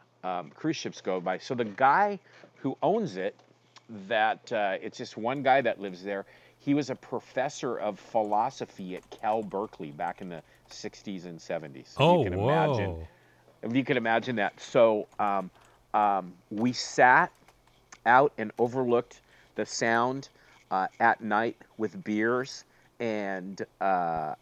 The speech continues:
Speaker 1: and hors d'oeuvres included in the bed and breakfast thing, you know, and, uh, s-, smoked a little, uh, bud
Speaker 2: Wow.
Speaker 1: with a, uh, with a professor of philosophy at Cal Berkeley.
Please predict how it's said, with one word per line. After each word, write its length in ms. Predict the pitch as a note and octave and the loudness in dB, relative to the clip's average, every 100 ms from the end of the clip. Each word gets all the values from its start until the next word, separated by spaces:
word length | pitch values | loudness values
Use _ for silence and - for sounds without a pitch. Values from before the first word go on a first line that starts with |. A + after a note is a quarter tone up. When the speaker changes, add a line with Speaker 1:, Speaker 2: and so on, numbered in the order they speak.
| _ - | _ -10
Speaker 1:
and 260 | F#2+ F#2+ F#2 | -8 -8 0
hors 160 | A2+ G2+ | 2 2
d'oeuvres 580 | F2+ G#2 G#2+ B2+ - - _ - | 0 0 0 -2 -8 -20 _ -6
included 560 | A#2+ A2+ - C3 A#2+ A2 | -4 -4 2 4 4 2
in 140 | G#2 | 0
the 60 | G2+ | 0
bed 220 | F#2 G#2 | 2 2
and 100 | G2+ | 2
breakfast 400 | F#2 F#2 G#2+ - | -2 -2 -4 -8
thing, 160 | G#2+ G#2+ | -6 -4
you 80 | G#2 | -4
know, 200 | G#2+ A#2 _ _ - - - | -4 -6 _ _ -20 -20 -8
and, 480 | A2 G#2+ G#2+ A2+ B2+ | -4 -4 -4 -2 2
uh, 320 | A#2+ A#2+ B2 | 4 6 4
s-, 260 | C#3+ - - - | 2 -6 -20 -20
smoked 420 | - - F3+ - | -12 -4 -4 -2
a 40 | G3 | 0
little, 360 | G3 G3+ G3 | 2 2 2
uh, 180 | G3+ G3 | 2 0
bud 420 | G3 A3+ C4+ D#3+ - _ G2 | 0 2 2 0 -4 _ -4
Speaker 2:
Wow. 320 | G2 A2+ C#3+ | 2 4 6
Speaker 1:
with 180 | C#3+ D3+ | 6 6
a, 340 | D3 D3 D#3 | 4 4 4
uh, 420 | C#3+ C#3+ C#3+ C#3 C#3 _ _ _ _ | 2 2 0 -2 -6 _ _ _ _
with 220 | B2+ C#3+ D3+ | 2 4 4
a 100 | C#3+ | 2
professor 800 | - D#3+ - C#3+ D#3+ - F3 | 0 -2 2 0 2 2 4
of 80 | D#3+ | 4
philosophy 760 | - D3+ D3 F#3+ G#3+ C3 - A#2 | 4 4 8 6 6 -2 -2 -4
at 120 | - | -2
Cal 240 | - C#3 D3 | 0 2 4
Berkeley. 460 | C#3+ A3 - D#2+ | 2 -2 -4 -6